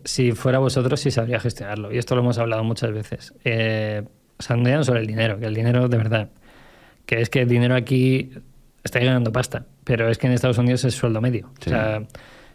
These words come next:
Speaker 1: tú has ido a Estados Unidos, hablamos muchas veces de Nueva York, y es que no te tomas un café por menos de doce dólares. O
Speaker 2: Sí,
Speaker 1: sea,
Speaker 2: sí, total,
Speaker 1: que,
Speaker 2: total.
Speaker 1: que el dinero es muy relativo en función de donde estemos, para bien y para mal, ¿eh? Porque podríamos entrar en desigualdades, etcétera.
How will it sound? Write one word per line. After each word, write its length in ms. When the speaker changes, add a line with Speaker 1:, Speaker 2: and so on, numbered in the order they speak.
Speaker 1:
tú 100
has 140
ido 120
a 20
Estados 260
Unidos, 320
hablamos 300
muchas 240
veces 180
de 60
Nueva 180
York, 380
y 160
es 100
que 180
no 160
te 120
tomas 200
un 60
café 220
por 120
menos 200
de 80
doce 180
dólares. 400
O 80
Speaker 2:
Sí, 100
Speaker 1:
sea, 160
Speaker 2:
sí, 80
total, 100
Speaker 1:
que, 100
Speaker 2:
total. 280
Speaker 1:
que 80
el 100
dinero 220
es 60
muy 100
relativo 480
en 80
función 340
de 60
donde 180
estemos, 440
para 200
bien 200
y 60
para 180
mal, 240
¿eh? 100
Porque 260
podríamos 340
entrar 320
en 80
desigualdades, 560
etcétera. 360